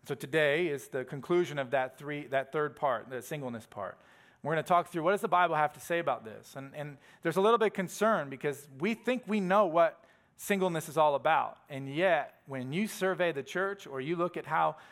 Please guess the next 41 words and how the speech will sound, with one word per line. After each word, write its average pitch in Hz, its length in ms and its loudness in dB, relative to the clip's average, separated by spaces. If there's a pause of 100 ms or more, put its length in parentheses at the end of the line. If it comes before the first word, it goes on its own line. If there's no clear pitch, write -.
(160)
singleness 190 480 -2
is 147 80 -8
spoken 175 560 -2
of 143 280 2
in 175 180 -2
the 165 100 -2
church, 165 500 -4
it 165 140 -6
is 135 180 -4
not 156 540 0
everything 139 380 -4
that 123 100 -14
we 123 80 -6
think 135 400 -12 (360)
that 127 160 0
it 117 120 -4
is. 101 400 -6
And 123 80 -10
so 151 200 2
if 147 140 -6
you 175 60 4
have 180 80 0
a 202 40 -2
Bible, 160 300 4
you 160 100 -8
can 156 140 -10
open 160 300 -2
it 143 100 -12
to 143 140 -14
First 165 280 -2
Corinthians 151 440 -8
chapter 143 340 -2
seven. 165 540 -2 (680)
We're 143 120 -4
gonna 156 140 -2
continue 165 460 -2
on. 156 140 4
If 135 140 -8
you're 170 100 0
new 170 220 0
here, 160 400 0